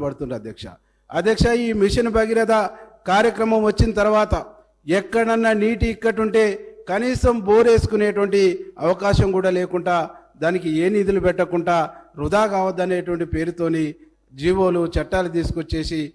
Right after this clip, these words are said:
ఈరోజు గ్రామాలు నీళ్లతో ఇబ్బంది పడుతుంటే ఏ నిధులు పెట్టేసి ఆ నీటి కోసం తీసే, తీర్చేటువంటి పరిస్థితి లేని దయనీయమైనటువంటి పరిస్థితిని తీసుకొచ్చారని చెప్పేసి ఈ సందర్భంగా నేను గుర్తు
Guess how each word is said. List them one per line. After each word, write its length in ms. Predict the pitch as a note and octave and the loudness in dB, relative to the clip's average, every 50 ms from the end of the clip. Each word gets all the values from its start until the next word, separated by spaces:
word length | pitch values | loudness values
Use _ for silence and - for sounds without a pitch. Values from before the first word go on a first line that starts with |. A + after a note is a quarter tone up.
| - - _ _ _ C#3 | -18 -20 _ _ _ -4
ఈరోజు 280 | D3 D#3+ E3+ F3+ F3 F3 D3+ C#3 | 0 0 0 0 0 -2 -6 -6
గ్రామాలు 480 | C#3+ D3 D#3+ F#3 G3+ G3 G3 F#3 F#3 F3 E3 D#3+ E3 - - _ _ B2 C3 | -6 -4 -2 -2 0 0 0 -2 -2 -4 -6 -8 -10 -14 -20 _ _ -10 -6
నీళ్లతో 400 | D3+ F3+ G3 G3 F#3 - F#3+ F3+ F3 E3 D#3+ | -6 -4 -4 -6 -6 -6 -6 -6 -4 -6 -6
ఇబ్బంది 280 | D#3 D#3+ F#3+ G3 F#3+ F3+ F3 | -6 -4 -4 -2 -2 -2 0
పడుతుంటే 500 | F3 F3 F#3 F3+ F#3 F#3 F#3 E3+ G#3 A3 A#3 A3 - - - - - _ _ _ B2+ D3 | 0 -2 -2 -2 -2 -4 -2 0 0 0 0 0 -4 -10 -20 -20 -20 _ _ _ -2 0
ఏ 40 | F3 F#3+ F#3+ F#3 | 2 2 4 2
నిధులు 240 | F#3 F#3+ A3 A3+ A3 G3+ | 2 2 2 2 2 2
పెట్టేసి 460 | G3+ G3 G3+ G3+ G3 F#3+ - F#3+ G3 F#3+ F3+ F3+ - - - - _ - D#3+ | 2 2 2 2 2 2 0 0 -2 -2 -2 -4 -6 -14 -20 -20 _ -6 -4
ఆ 20 | E3+ E3+ D#3+ | -4 -2 -2
నీటి 220 | D#3+ E3 F#3+ E3+ G#3+ F3 | -2 -2 -2 -2 -4 -4
కోసం 240 | F3+ F3 E3+ - F3+ E3+ D#3 | -4 -4 -4 -4 -4 -4 -2
తీసే, 240 | D#3+ F3 E3+ - F3 E3+ D#3+ D3+ C#3+ E3 D#3+ D3+ - - | -2 -2 0 -2 -2 -2 -6 -8 -8 -8 -8 -8 -4 -2
తీర్చేటువంటి 560 | E3+ E3 D3+ - E3 D#3+ D3 D3+ D3+ D3+ D#3 D3 C#3 - _ _ _ _ - | -2 -2 -2 -2 -4 -4 -4 -4 -6 -6 -6 -8 -8 -12 _ _ _ _ -4
పరిస్థితి 380 | C#3 D#3+ F#3+ F#3+ - G#3 F3+ G#3 F3+ | -4 -4 -4 -6 -8 -10 -10 -8 -6
లేని 240 | F3+ F3 E3+ F3 E3 D#3+ D#3+ - _ _ _ _ - | -6 -6 -4 -6 -6 -6 -8 -12 _ _ _ _ -10
దయనీయమైనటువంటి 840 | C#3+ D#3 F#3 A3 B3 B3+ B3 A3+ A3 G#3+ G#3 G3 G3 F#3+ F3+ E3+ - F3 | -6 -4 -4 -4 -4 -4 -4 -4 -4 -2 -2 -2 -2 -2 -4 2 2 2
పరిస్థితిని 420 | E3 E3 D#3+ - F3+ D#3+ E3+ E3 D#3 | 2 2 -4 -10 -6 -4 -4 -2 -2
తీసుకొచ్చారని 560 | D#3+ D3+ - F3 E3 D#3+ - D#3+ D#3+ D#3 D#3 E3 | -4 -4 -4 -6 -6 -6 -6 -6 -6 -6 -6 -8
చెప్పేసి 380 | D#3 - D#3+ D#3 D3+ D#3 D#3 D3+ C#3+ - _ _ _ _ _ | -2 -2 -2 -2 -2 -4 -8 -10 -10 -12 _ _ _ _ _
ఈ 100 | - D3 D#3 - - | -6 -4 -4 -4 -4
సందర్భంగా 420 | D#3 D#3 E3+ E3+ E3 E3 D#3+ D#3+ D#3 | -2 -2 -2 -2 -2 -2 -2 -2 -4
నేను 120 | D#3 D3 C3 C#3 | -4 -6 -8 -10
గుర్తు 180 | C#3+ - - | -12 -10 -10